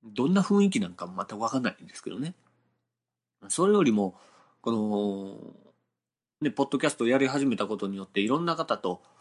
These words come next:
えー、Twitter通してね、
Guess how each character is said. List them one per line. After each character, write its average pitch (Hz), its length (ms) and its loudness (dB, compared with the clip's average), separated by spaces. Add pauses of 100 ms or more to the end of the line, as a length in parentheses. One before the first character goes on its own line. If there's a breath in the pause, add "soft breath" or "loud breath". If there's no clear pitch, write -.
(300 soft breath)
え 87 680 -6
ー、 - 280 -20 (1200)
Twitter 95 420 0
通 90 160 -4
し - 80 -10
て 85 100 -16
ね、 160 160 -8